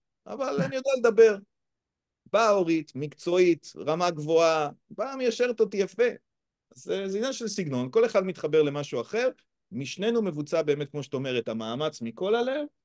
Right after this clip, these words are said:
שבסוף התכנים העיקריים, שזו המטרה, חשבונאות למנהלים, יוקנו בעזרת השם, אבל, אה, בטח היה לך המשך מסוים לשאלה, רק רציתי להתייחס, אני איתך.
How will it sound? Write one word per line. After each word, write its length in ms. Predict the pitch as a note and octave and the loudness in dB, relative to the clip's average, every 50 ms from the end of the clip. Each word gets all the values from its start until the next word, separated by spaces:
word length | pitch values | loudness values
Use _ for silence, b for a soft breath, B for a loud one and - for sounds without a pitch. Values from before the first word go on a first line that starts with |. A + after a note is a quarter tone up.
| _ _ _ | _ _ _
שבסוף 420 | - - F3 F#3 F#3 C4 B3+ - | -12 -8 -8 -2 0 0 2 2
התכנים 360 | A3+ F3+ - F3+ F3 F#3 F#3+ F3+ | 0 -4 -4 -4 -4 -4 -2 -2
העיקריים, 480 | E3 D#3+ D3+ - D3+ D3+ D#3+ D#3+ C#3+ | -2 -2 0 0 0 0 0 -2 -4
שזו 280 | B2+ C3+ A#2+ C#3+ F3 F3+ | -4 -4 0 0 0 0
המטרה, 420 | E3+ D#3+ D3+ D3+ C#3 E3 F3+ D#3+ | 0 -2 -2 -2 0 0 0 -2
חשבונאות 520 | - C#3+ A#2+ A#2+ B2 - C3+ D3+ D#3+ D3 D#3+ | -2 -4 -6 -6 -4 -4 -2 -4 -4 -2 -2
למנהלים, 640 | C#3 B2+ B2 B2 B2 C3 D3+ G3+ B3 B3+ B3+ C4 - _ _ _ - | -2 -2 -2 -4 -4 -2 0 0 0 0 -2 -6 -10 _ _ _ -8
יוקנו 400 | - D#3+ F3+ F3 - G#3+ G3+ F#3+ | -4 -4 -4 -4 -4 -6 -4 0
בעזרת 360 | D#3 D3 C3+ C3+ D3 D3 D3 | 0 0 0 0 -2 -4 -4
השם, 280 | D3+ D3 - D3+ C#3+ C#3 C#3 _ _ _ _ _ _ - | -6 -6 -4 -6 -6 -6 -8 _ _ _ _ _ _ -8
אבל, 380 | - A#2 A2+ A#2+ A#2+ B2 B2 B2 | -8 -4 -2 -2 0 0 0 0
אה, 380 | B2 B2 B2 B2 A#2+ A#2+ A#2+ B2 B2 - _ _ _ _ _ - | 0 0 0 0 -2 -2 -4 -6 -10 -14 _ _ _ _ _ -6
בטח 240 | D#3+ D3 - D3+ D#3 | -4 -2 0 2 4
היה 80 | D3+ | 4
לך 160 | D3 D3 - D3+ | 4 4 2 -2
המשך 280 | C3 B2+ - F3+ - | -4 -2 -4 -4 -2
מסוים 360 | F#3+ F3 - - D3 C3+ C3 | -4 -6 -4 -4 -4 -4 -4
לשאלה, 400 | B2+ A#2+ - - B2 C#3+ F#3 F#3 | -4 -6 -6 -4 -2 0 0 2
רק 200 | E3 D3 C3 - | 2 0 0 -2
רציתי 260 | A#2 A2 C3+ B2+ A#2+ B2 | -6 -8 -8 -8 -8 -8
להתייחס, 440 | A#2+ A2+ - A2+ - F#3 E3+ - | -8 -6 -8 -8 -8 -8 -8 -8
אני 100 | A#2+ A2+ | -6 -8
איתך. 280 | A2 A2 A2 - F#2 | -8 -8 -10 -14 -16